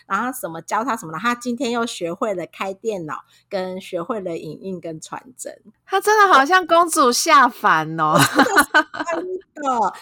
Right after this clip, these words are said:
Speaker 1: 然后我跟你讲，他，我同步讲一个，他很好笑。我们后来就是有，呃，因为都会，那个产业刚好都会约出去喝酒嘛什么的。
Speaker 2: 嗯，嗯，嗯。
Speaker 1: 然后呢，有一次他就是坐了我们一个同事开的车，我们那个同事是小 March。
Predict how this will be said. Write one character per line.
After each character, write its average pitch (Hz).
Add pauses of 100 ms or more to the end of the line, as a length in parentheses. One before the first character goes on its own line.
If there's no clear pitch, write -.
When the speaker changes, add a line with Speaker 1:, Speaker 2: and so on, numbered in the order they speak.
Speaker 1:
然 269
后 523
我 262
跟 320
你 330
讲， 226
他， 311
我 240
同 254
步 381
讲 185
一 190
个， 226
他 285
很 233
好 170
笑。 214
我 175
们 175
后 285
来 180
就 196
是 220
有， 160 (180)
呃， 165 (220)
因 269
为 277
都 262
会， 262
那 320
个 214
产 190
业 214
刚 220
好 180
都 180
会 202
约 190
出 180
去 180
喝 156
酒 -
嘛 -
什 -
么 -
的。 208
Speaker 2:
嗯， 180
嗯， -
嗯。 170 (240)
Speaker 1:
然 196
后 247
呢， 190
有 170
一 165
次 233
他 214
就 214
是 208
坐 185
了 156
我 113
们 -
一 170
个 151
同 -
事 -
开 156
的 147
车， 151
我 147
们 151
那 185
个 196
同 160
事 180
是 175
小 -
March。 -